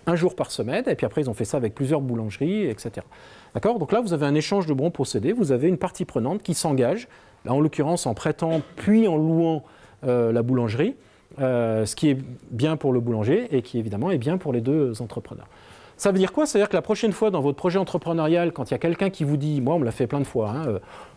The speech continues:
J'aime vraiment beaucoup ce que vous faites, c'est super. » Alors avant, moi je me payais, je dis, « Ah, pff, je suis vraiment génial, merci, euh, au revoir. »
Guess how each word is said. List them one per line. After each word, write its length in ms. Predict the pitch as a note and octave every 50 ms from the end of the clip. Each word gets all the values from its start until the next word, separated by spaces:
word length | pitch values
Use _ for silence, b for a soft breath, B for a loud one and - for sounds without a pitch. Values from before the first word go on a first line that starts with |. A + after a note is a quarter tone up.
| B B B
J'aime 220 | - - A#2 A2
vraiment 280 | F2+ F2 C3 C3+ C3 B2+
beaucoup 300 | A2+ B2+ D3 - - A#2
ce 100 | - -
que 80 | -
vous 100 | G#2+ G#2
faites, 220 | G2+ - - B2 - -
c'est 100 | - B2+
super. » 460 | - - - - - A#2 - - - _ _ B B B B B B B B B B B B _ _ _ -
Alors 180 | A#2 A#2 A#2 A#2+
avant, 200 | B2 C#3+ F#3+ G#3
moi 160 | E3 D3+ E3+
je 100 | C#3 A#2
me 80 | A#2+
payais, 260 | G#2+ - D3 D3+ F#3 G#3 C3
je 60 | G#2
dis, « 80 | - B2+ - - -
Ah, 100 | D3+ A#2
pff, 280 | - - - - - - - - - -
je 60 | -
suis 140 | - - B2
vraiment 240 | A2 C#3 D3 D#3+ D3+
génial, 360 | B2+ C#3 C#3 F3 E3 A#2+ G2+ A2+
merci, 320 | D#3 F3+ - - A#3+ A3
euh, 140 | E3 B2 A2+ G#2+ -
au 60 | C#3+
revoir. » 240 | B2+ B2+ C3 G#2